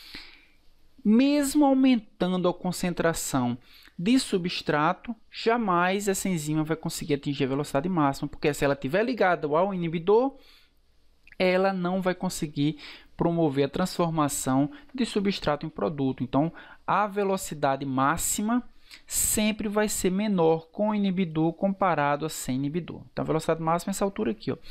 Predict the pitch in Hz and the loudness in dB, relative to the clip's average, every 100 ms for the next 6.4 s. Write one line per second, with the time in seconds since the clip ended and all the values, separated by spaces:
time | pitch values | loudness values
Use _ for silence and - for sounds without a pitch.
0 | - - - - 175 208 247 240 254 233 | -12 -12 -14 0 4 4 4 4 2 2
1 | - - - - 185 180 185 180 180 196 | -6 -20 -20 -4 -2 2 2 0 -2 0
2 | 208 - 214 196 180 160 143 - 190 220 | -2 -2 -2 -2 -2 -2 -4 -4 -6 -6
3 | - 214 208 214 202 202 196 180 196 214 | 0 2 2 0 0 0 2 2 2 2
4 | 208 226 220 185 185 196 190 196 185 147 | 0 0 2 2 2 0 -2 -2 0 0
5 | 147 147 143 - 135 135 135 - 139 143 | 0 0 -4 0 0 2 0 0 0 0
6 | 117 117 - 143 | 0 0 -2 -6